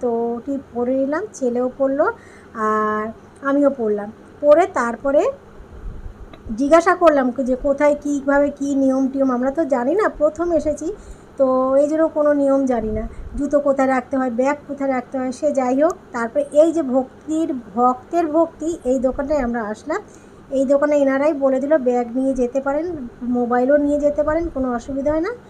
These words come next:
তবে জুতোটা এইখানে রাখতে হবে। তো ওদের কাছে আমরা জুতো রাখলাম, রেখে এখান থেকে ডালা নিলাম, নিয়ে তারপরে হাত ধুলাম, গঙ্গাজল ওরাই দিল, হাত ধুলাম, দিয়ে আমরা বড়মার মন্দিরের ভেতরে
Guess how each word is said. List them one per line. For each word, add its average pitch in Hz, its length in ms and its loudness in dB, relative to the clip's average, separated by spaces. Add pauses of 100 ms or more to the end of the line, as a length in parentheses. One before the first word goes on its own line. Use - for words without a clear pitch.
(320)
তবে 311 200 4
জুতোটা 294 340 0
এইখানে 233 280 2
রাখতে 220 260 -6
হবে। 226 100 -2
তো 320 200 2
ওদের 294 200 6 (100)
কাছে 294 200 -2
আমরা 294 180 0
জুতো 262 340 -6
রাখলাম, 277 460 -4 (440)
রেখে 254 280 2
এখান 240 340 -2
থেকে 254 240 -6 (600)
ডালা 233 440 2
নিলাম, 262 400 0 (200)
নিয়ে 262 540 -2 (340)
তারপরে 233 460 -2 (160)
হাত 311 180 4 (120)
ধুলাম, 240 300 -2
গঙ্গাজল 254 440 0
ওরাই 247 220 -2
দিল, 247 220 -4 (320)
হাত 214 240 -6
ধুলাম, 285 260 -4
দিয়ে 226 260 -6 (420)
আমরা 226 340 -4 (720)
বড়মার 240 460 2
মন্দিরের 233 600 0 (200)
ভেতরে 214 300 -2